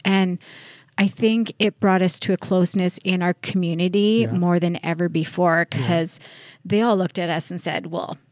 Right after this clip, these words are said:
Speaker 1: you guys have an avenue to go.
Speaker 2: Yeah.
Speaker 1: So you can go. You can get yourself out of this problem." Um, but because we stayed, I think that just, like, spoke to them so loud and clear
Speaker 2: Mm-hmm.
Speaker 1: of where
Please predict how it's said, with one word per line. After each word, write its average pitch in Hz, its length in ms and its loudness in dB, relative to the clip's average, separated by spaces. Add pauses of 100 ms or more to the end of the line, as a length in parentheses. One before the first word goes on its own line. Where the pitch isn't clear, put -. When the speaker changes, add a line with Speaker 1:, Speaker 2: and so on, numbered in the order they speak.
(120)
Speaker 1:
you 185 280 -4
guys 147 300 -6
have 156 520 -8
an - 140 -4
avenue 160 520 -6
to - 140 -10
go. 156 480 -6
Speaker 2:
Yeah. 123 120 -2
Speaker 1:
So 113 160 -2
you 180 180 -4
can 170 180 -10
go. 156 380 -6 (120)
You 185 140 -4
can 185 140 -4
get 170 140 -4
yourself - 360 -6
out 147 140 -6
of 147 80 -10
this 160 140 -10
problem." - 460 -8 (560)
Um, 156 480 -8 (200)
but 180 160 -4
because 180 440 -6
we 165 120 -10
stayed, 165 440 -6
I 139 120 -6
think 170 380 -10
that 131 280 -6
just, - 320 -8
like, 151 220 -10
spoke - 400 -6
to - 120 -8
them 160 200 -6
so 170 320 -4
loud 151 320 -8
and 160 160 -14
clear 170 480 -10
Speaker 2:
Mm-hmm. 113 280 -6 (240)
Speaker 1:
of 135 380 -8
where 160 480 -4